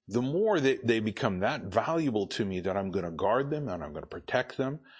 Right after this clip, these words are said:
I'm gonna make sure that nothing steals them away. I'm gonna make sure nothing influences them.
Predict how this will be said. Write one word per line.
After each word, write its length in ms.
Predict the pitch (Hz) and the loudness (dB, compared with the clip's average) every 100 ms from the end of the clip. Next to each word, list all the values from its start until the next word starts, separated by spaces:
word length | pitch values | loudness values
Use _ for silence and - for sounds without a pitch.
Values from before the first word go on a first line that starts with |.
| - - | -20 -10
I'm 140 | 110 | -6
gonna 160 | 107 92 | -2 -2
make 180 | 90 87 | -2 -2
sure 220 | - 98 | -2 -2
that 180 | 87 - | -4 -6
nothing 360 | 92 101 98 | -4 -4 -4
steals 320 | - - 98 92 | -4 -2 -2 -2
them 160 | 82 | -4
away. 360 | 82 95 139 143 | 0 2 2 2
I'm 140 | 110 | 0
gonna 160 | 92 82 | -2 -2
make 140 | 85 | -4
sure 180 | - 98 | -4 -4
nothing 300 | 85 - 78 | -4 -6 -8
influences 720 | 78 85 113 127 147 143 143 | -8 -6 -2 0 0 0 2
them. 220 | 131 131 | 2 2